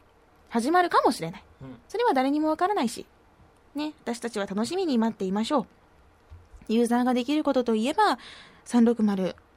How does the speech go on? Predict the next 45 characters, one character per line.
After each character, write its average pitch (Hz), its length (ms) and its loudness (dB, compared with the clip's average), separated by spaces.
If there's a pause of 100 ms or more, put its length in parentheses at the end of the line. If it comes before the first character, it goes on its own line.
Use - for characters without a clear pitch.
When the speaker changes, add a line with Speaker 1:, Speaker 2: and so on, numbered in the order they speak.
Speaker 1:
応 214 180 2
援 240 200 2
し - 100 -8
て、 381 220 0 (180)
ソ - 140 -4
フ - 80 -14
ト 262 100 4
を 254 40 -2
買 247 120 -4
っ 240 60 -8
て 269 100 -2
楽 254 220 -2
し 381 140 -2
い 359 60 -2
よ 415 200 2
っ - 40 -20
て 233 220 -2 (220)
言 220 100 -2
っ - 20 -4
て、 196 320 -2 (440)
ね、 277 160 -2
応 214 140 2
援 214 120 0
す 208 80 -10
る 233 100 -4
こ 294 100 -8
と 359 60 -2
だ 330 120 -4
と 220 80 -4
思 214 160 0
う - 20 -2
ん 320 40 -4
で 285 80 -6
す 233 100 -4
よ 226 80 2
ね。 285 240 -2 (680)
ま 254 80 -2
あ、 240 60 2
よ 277 100 0
く 247 240 -2
訓 277 160 -2
練 240 160 0
さ 247 80 -2
れ 247 80 0
た 240 300 0